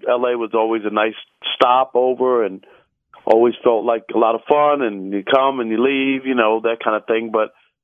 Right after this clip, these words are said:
to actually be living here now and working here has been great so far. So I've been here about a month now, and, um, you know, it's tough to leave Detroit after twenty-three years, but I'm really excited about what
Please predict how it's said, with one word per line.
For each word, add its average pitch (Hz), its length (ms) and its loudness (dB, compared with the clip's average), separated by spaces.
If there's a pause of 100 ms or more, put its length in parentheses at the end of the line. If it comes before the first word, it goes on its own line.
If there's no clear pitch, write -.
(180)
to 117 60 2
actually 120 280 0
be 117 100 -2
living 120 300 0
here 117 240 0
now 107 340 0
and 98 100 -6
working 104 300 -4
here 101 200 0
has 92 100 -6
been 92 200 -4
great 101 340 -2
so 90 140 -2 (100)
far. 92 300 -2
So 120 60 -2
I've 139 100 -6
been 151 100 -2
here 135 80 2
about 123 240 -2
a 113 40 -8
month 120 360 -4
now, 98 420 2
and, 92 200 -8
um, 90 380 -2 (720)
you 139 60 2
know, 117 160 4
it's 113 120 -6
tough 131 180 0
to 127 80 -4
leave 120 220 -4
Detroit 117 380 0
after 110 240 -4
twenty-three 113 720 0
years, 101 260 0
but 95 140 -2
I'm 104 160 -2
really 104 220 -2
excited 98 480 -2
about 95 440 -2
what 113 240 2